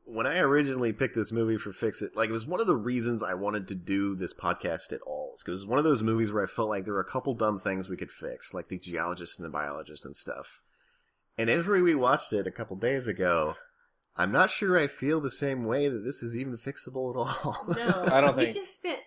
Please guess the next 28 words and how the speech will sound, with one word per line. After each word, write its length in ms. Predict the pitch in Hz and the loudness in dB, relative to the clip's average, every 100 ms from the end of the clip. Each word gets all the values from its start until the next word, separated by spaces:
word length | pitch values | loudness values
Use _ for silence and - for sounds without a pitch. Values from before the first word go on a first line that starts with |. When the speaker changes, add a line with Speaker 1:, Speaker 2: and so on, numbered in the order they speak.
| - | -8
Speaker 2:
uh, 80 | - - - | -8 -8 -14
an 100 | 220 - 196 | -14 -4 2
hour 380 | 202 262 285 294 | 4 4 2 2
and 240 | - 214 | -4 -10
fifteen 720 | - 262 247 - - 254 240 | -14 -18 -16 -18 -14 -12 -10
minutes, 560 | 220 220 190 - - - _ | -10 -10 -10 -12 -16 -16 _
like, 140 | 175 165 131 - | -16 -12 -12 -12
Speaker 1:
<laughs> 160 | _ | _
Speaker 2:
just 640 | - 262 226 147 - - _ _ _ _ _ | -16 -10 -10 -10 -16 -20 _ _ _ _ _
Speaker 1:
Just 180 | - 104 | -14 -2
railing 320 | 101 98 95 | 2 4 4
Speaker 2:
picking 120 | 78 80 | 4 2
Speaker 1:
on 60 | 85 | 0
Speaker 2:
out 60 | |
Speaker 1:
it. 60 | - | -6
Speaker 2:
the, 60 | 226 | -10
yeah. 380 | 233 208 156 147 - - - - _ | -10 -8 -8 -8 -12 -20 -20 -20 _
Speaker 1:
And 140 | 147 147 | 2 6
not 220 | 170 202 | 6 6
like, 320 | 165 123 - 117 117 _ _ 123 | 4 2 0 -10 -12 _ _ 0
I 20 | |
mean, 140 | 123 | 4
there's 200 | 127 131 | 6 6
some 220 | - 123 | 4 2
nitpicky 340 | 120 - 113 101 | 2 -2 -4 -6
stuff, 320 | - 113 104 | 2 2 2
but, 120 | 113 98 | 0 2
like, 260 | 95 90 | 0 0